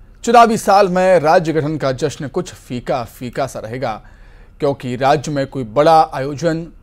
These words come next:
सांस्कृतिक कार्यक्रम भी नहीं हो रहा है। वहीं सभी शासकीय दफ्तरों को लाइटिंग से सजाया गया है।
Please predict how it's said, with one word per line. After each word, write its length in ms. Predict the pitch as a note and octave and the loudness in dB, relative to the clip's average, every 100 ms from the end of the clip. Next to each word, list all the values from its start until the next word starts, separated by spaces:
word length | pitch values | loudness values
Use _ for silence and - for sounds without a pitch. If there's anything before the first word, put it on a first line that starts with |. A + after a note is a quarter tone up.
| - - _ _ - | -20 -20 _ _ 4
सांस्कृतिक 680 | G#3 G#3+ - G#3+ F3 C4+ E3+ | 4 4 0 -4 -4 -4 0
कार्यक्रम 400 | C#3+ C3 C#3+ A#2+ | -2 -2 -8 -8
भी 340 | B2 C3 D#3 - - - - D#3+ | -8 -10 -12 -20 -20 -20 -16 -4
नहीं 460 | F#3 F#3+ G3+ A3 | 0 0 0 0
हो 200 | F3 C3 | -4 -4
रहा 280 | B2+ G#2+ G#2+ | -6 -6 -10
है। 140 | G#2 F3 - - - - - C#3+ | -10 -16 -20 -20 -20 -20 -12 -6
वहीं 180 | D#3 | -4
सभी 520 | C#3 G#3+ G3 G#3+ A3+ - | 0 0 2 2 0 -8
शासकीय 540 | - D#3 D#3+ - G#3 F#3+ | 0 2 2 0 -4 -2
दफ्तरों 420 | C#3 - C#3 C#3+ | -2 -2 -4 -4
को 340 | D#3+ D#3+ F3+ - - - - - - - | -4 -4 -6 -12 -20 -20 -20 -20 -20 -4
लाइटिंग 520 | C3 E3 F3+ A3 A3+ | 4 6 6 2 0
से 400 | F#3 C#3 A2 G#2+ _ _ - - - | -2 -6 -6 -10 _ _ -20 -20 -6
सजाया 300 | - C3 G#2+ | -4 -4 -8
गया 220 | - - G2+ | -10 -14 -14
है। 160 | - | -18